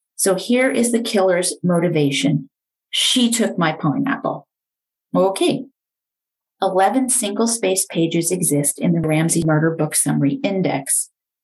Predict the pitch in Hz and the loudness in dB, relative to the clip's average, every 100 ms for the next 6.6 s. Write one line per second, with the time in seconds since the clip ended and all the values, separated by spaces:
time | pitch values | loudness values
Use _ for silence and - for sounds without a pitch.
0 | _ 180 180 202 226 214 180 175 180 160 | _ 0 2 2 2 2 2 0 0 0
1 | 147 156 160 160 160 - 151 160 160 180 | 0 0 0 -2 -2 0 0 2 2 0
2 | - 139 - - _ 185 202 214 285 262 | 0 -2 -4 -16 _ -2 0 2 2 0
3 | - - - _ _ _ _ - 269 277 | 0 -6 -16 _ _ _ _ 0 2 2
4 | 302 277 240 214 208 190 190 185 180 170 | 0 2 2 2 0 0 0 0 2 2
5 | 160 151 160 160 156 - 156 147 - 127 | 2 2 0 -2 -2 0 2 2 2 0
6 | - - - - - | 0 0 -2 0 -4